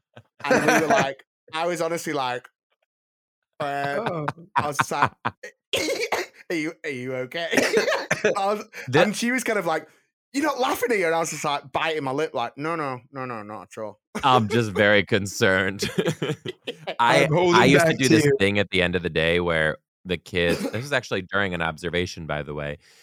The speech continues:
Speaker 3: I was getting the kids ready to transition into the end of the day routine. And the way that I'd always do that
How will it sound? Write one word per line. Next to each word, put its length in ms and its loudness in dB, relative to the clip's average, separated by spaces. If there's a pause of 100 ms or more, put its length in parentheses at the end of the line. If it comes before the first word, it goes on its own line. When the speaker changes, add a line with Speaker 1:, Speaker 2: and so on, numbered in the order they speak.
(220)
Speaker 3:
I 100 6
was 300 0
getting 260 0
the 80 -4
kids 320 -4
ready 400 2
to 640 -6
transition 800 -2
into 600 -4
the 100 -2
end 160 -4
of 40 -2
the 60 -2
day 220 0
routine. 480 -6
And 80 -6
the 40 -4
way 140 -4
that 120 -4
I'd 120 -2
always 360 -4
do 260 -6
that 280 0